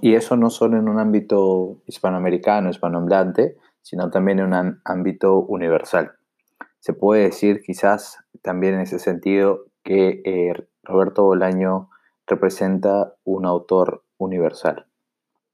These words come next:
Voy a presentarles un poema de Los Perros Románticos. En alguna oportunidad ya, ya expliqué un poco cuáles fueron algunos de los poemas que estaban incluidos en este libro.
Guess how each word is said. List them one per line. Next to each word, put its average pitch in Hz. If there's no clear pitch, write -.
Voy 113
a 127
presentarles 98
un 95
poema 98
de 87
Los 90
Perros 95
Románticos. 90
En 95
alguna 104
oportunidad 101
ya, 95
ya 90
expliqué -
un 98
poco 98
cuáles 107
fueron 104
algunos 98
de 98
los 90
poemas 95
que 92
estaban 92
incluidos 92
en 90
este -
libro. 92